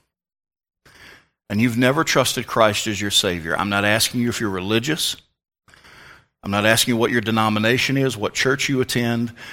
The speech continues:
how good a person you think you are, how much money you put in the offering. I'm not asking any of that.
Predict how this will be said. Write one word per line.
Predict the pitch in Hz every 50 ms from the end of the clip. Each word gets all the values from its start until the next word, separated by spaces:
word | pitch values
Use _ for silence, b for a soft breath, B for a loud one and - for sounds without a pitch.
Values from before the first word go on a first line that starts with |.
| B B
how | - 107 110
good | 110 107 120 123
a | 127
person | - - 135 135 131 - 131 120
you | 120 117
think | - - 120 113 104 -
you | 117 110
are, | 107 107 107
how | 107 113
much | 120 131 - 113
money | 113 113 120 123 120
you | 113 113 117
put | - - 120 113
in | 117 117
the | 113 110
offering. | 107 107 110 107 - - -
I'm | 104
not | 110 117 104
asking | 85 110 107 - - 120 95
any | 104 107 104 98
of | 92 82
that. | 82 76 71 69